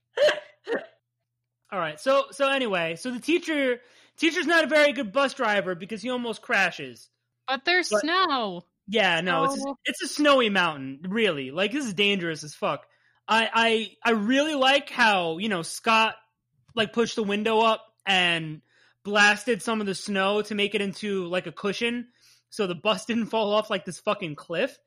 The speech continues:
Speaker 2: But at the same time, nobody noticed except for Rogue. Like, nobody on that bus noticed that.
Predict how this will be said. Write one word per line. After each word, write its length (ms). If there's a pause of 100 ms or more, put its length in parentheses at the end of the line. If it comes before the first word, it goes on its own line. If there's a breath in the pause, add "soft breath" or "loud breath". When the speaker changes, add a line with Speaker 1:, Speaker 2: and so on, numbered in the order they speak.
(340)
Speaker 2:
But 80
at 80
the 80
same 300
time, 480
nobody 1000
noticed 560 (260)
except 360
for 100
Rogue. 380 (200)
Like, 300
nobody 800
on 160
that 200
bus 280
noticed 360
that. 220